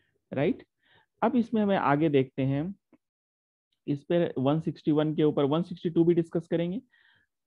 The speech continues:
वन सिक्सटी वन के ऊपर एक दो केस लॉ देख लेते हैं, so that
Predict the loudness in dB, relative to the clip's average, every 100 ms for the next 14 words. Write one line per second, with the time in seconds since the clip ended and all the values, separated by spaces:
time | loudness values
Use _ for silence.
0 | -8 -2 -2 -2 -4 -2 0 0 0 0
1 | -2 0 0 0 -2 -4 -8 _ _ _
2 | -8 -6 -4 -4 -2 -2 -2 -4 -2 0
3 | -2 -2 -6 -6 -8 -8 _ _ _ _
4 | _ _ _ _ _ _ _ _ -6 -4
5 | -4 -6